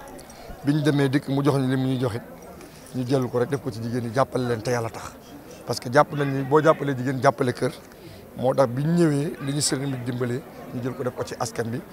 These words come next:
ñu commencé ko en deux mille quinze. Yaakaar naa ni loolu mooy jotaay bi njëkk bi ñu duggee ci penc bi. Tey suñu borom def mbir mi di dox, di dox ba ñu créé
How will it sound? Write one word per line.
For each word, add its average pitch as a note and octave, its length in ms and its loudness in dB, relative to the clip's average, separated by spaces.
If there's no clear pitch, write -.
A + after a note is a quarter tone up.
ñu C3+ 80 0
commencé C3 440 0
ko - 160 -6
en B2 120 -2
deux B2+ 200 -2
mille B2+ 220 -4
quinze. A#2 420 -6
Yaakaar A#2 300 2
naa A#2+ 200 2
ni B2+ 160 0
loolu B2+ 400 0
mooy A#2+ 400 -4
jotaay C3+ 300 -4
bi B2+ 160 -6
njëkk F3 160 -8
bi C3+ 60 -8
ñu C3+ 160 -10
duggee C3 260 -8
ci - 60 -16
penc B2+ 240 -8
bi. G2+ 400 -16
Tey B2 260 -6
suñu B2+ 220 -10
borom B2+ 260 -4
def B2 140 -6
mbir D#3 200 -2
mi D3+ 120 -4
di C3+ 120 -6
dox, D3 180 -2
di D3 120 -6
dox E3 180 0
ba C3+ 60 -2
ñu D3 160 -6
créé D3+ 400 2